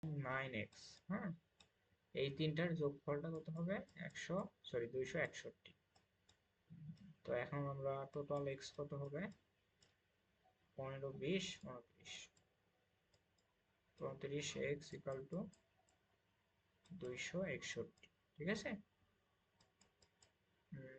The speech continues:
তো এখান থেকে আমি এক্সটা যদি বের করি, এক্স কত হবে? দুইশো একষট্টি by ঊনত্রিশ। ঠিক আছে? এটা ওয়ান। ঠিক আছে? তাহলে কত হয়?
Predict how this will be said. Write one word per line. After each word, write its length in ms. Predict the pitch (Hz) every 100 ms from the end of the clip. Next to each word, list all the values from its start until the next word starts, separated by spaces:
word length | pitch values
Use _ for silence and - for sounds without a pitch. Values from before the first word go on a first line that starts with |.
| -
তো 140 | 135
এখান 240 | 131 131 147
থেকে 260 | 147 147 165
আমি 360 | 170 143 139 131
এক্সটা 340 | - - 147
যদি 200 | 143 147
বের 180 | 143 139
করি, 280 | - 135 170 220 - _ _ _ - - _ - - _ _ _ -
এক্স 340 | 135 139 - -
কত 200 | 156 156
হবে? 420 | 156 123 131 202 - - - _ _ _ -
দুইশো 480 | 135 131 131 - 135
একষট্টি 840 | 127 127 - 135 - - 165 208 - _ _ _ _ _ _ _ - - _ _ _ - - - 202 -
by 240 | 120 127 170 185
ঊনত্রিশ। 480 | 127 120 - - - - - _ _ - - _ _ _ _
ঠিক 100 | 170
আছে? 240 | 208 269 226 - _ - - - -
এটা 220 | - 131
ওয়ান। 340 | 135 123 117 - - -
ঠিক 180 | 165
আছে? 260 | 214 - 202 - _ _ _ _ _
তাহলে 180 | - 139
কত 200 | 147 156
হয়? 260 | 156 165 240